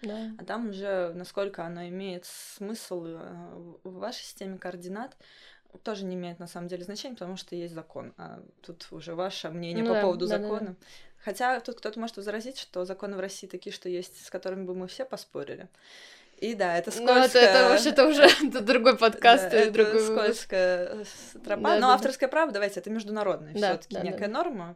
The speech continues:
Speaker 2: которой все придерживаются, и вот мы бы хотели, чтобы, а, на него как минимум хотя бы
Speaker 1: Обратили,
Speaker 2: знали о нем.
Speaker 1: да, да, да.
Speaker 2: Просто
Speaker 1: Обратили
Speaker 2: хотя бы
Speaker 1: внимание.
Speaker 2: знали, что такое существует, так что да.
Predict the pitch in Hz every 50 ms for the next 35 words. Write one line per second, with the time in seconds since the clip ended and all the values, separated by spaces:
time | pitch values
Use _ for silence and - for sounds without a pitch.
0 | _ _ - 175 - 196 185 185 - - 185 185 - 185 185 226 285 339 320 269
1 | 226 202 185 185 185 - - - - - - 214 220 190 180 185 185 - 180 190
2 | 202 202 185 180 170 170 - - 175 - - 190 180 175 170 - - 175 160 160
3 | 165 170 170 _ - - - - - - _ _ _ 170 170 165 156 156 147 175
4 | 196 190 190 226 233 - 175 - - 220 226 220 208 208 190 185 175 160 160 165
5 | 180 - - - - 214 208 269 220 220 202 196 247 - - - - 160 165 202
6 | 208 208 208 208 202 196 185 185 185 190 190 190 196 196 214 208 214 202 208 208
7 | 196 - 208 220 208 208 202 190 190 190 190 196 196 208 202 - 220 - 220 233
8 | - - - - - _ _ - - - - _ - 202 196 - - - -